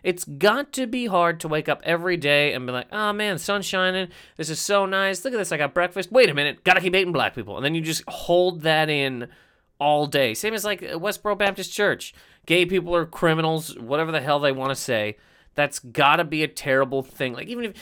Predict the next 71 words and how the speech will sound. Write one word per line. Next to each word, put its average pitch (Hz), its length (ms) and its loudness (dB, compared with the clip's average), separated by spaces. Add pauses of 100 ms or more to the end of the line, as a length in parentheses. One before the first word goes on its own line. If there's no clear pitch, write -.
(160)
you 247 80 -8
know, 262 80 2
you're 247 140 0
just 220 160 -4
watching, 180 500 -2
you're 165 80 -4
sitting 220 280 -4
there 196 140 0
watching, 165 520 -2
like, 151 160 -2
The 147 60 -6
Flash, 160 640 -4 (360)
and 143 140 0
you're 143 80 2
going 156 300 2
through 156 320 4
it, - 20 6
and 160 60 -2
you're 156 100 0
like, 160 140 -2
"Oh 240 40 0
my 233 120 -4
God, 233 240 0
Flash 190 240 -2
Gordon 202 260 2
can 160 100 0
move 208 220 0
pretty 131 160 -2
quick." 117 340 0
And 123 140 -4
then, 131 240 -2 (640)
you 170 140 2
know, 151 100 2
he'll 165 160 0
talk 151 300 -2
to 151 160 -2
a 127 40 0
black 135 300 2
person, 160 300 0
you're 151 100 -2
like, 156 140 -4
"Oh, 214 60 0
I 202 60 4
like 196 200 0
that 269 180 2
character." 123 320 -4
Then 120 80 -6
you, 120 80 -6
"Wait 226 220 8
a - 20 6
minute, 120 220 -2
no, 254 100 6
I 135 80 4
don't, 131 320 0
they're 233 80 4
black." 254 540 2 (120)
And 127 80 -10
then 135 80 -2
you 139 60 -4
gotta 135 160 2
keep 139 240 -6
getting 139 240 0
angry 143 300 -2
about 160 240 0
it, - 100 -10
you 233 80 -10
know? 294 260 -4 (560)
It's - 140 -12
gotta 247 180 4
be 196 100 6
rough. 143 300 4